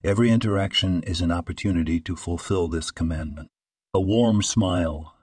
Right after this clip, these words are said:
a kind word, or an act of helpfulness. These are not small deeds.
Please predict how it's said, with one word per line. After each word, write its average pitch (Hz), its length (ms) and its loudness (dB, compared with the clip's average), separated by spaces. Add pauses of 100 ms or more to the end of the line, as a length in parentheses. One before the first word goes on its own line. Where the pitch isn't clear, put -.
a 85 120 -8
kind 98 360 0
word, 87 520 -4 (560)
or 92 160 0
an 92 80 2
act 90 260 -2
of 80 80 -2
helpfulness. 80 880 -6 (760)
These 123 240 2
are 117 80 6
not 113 200 2
small 95 360 0
deeds. 80 720 -4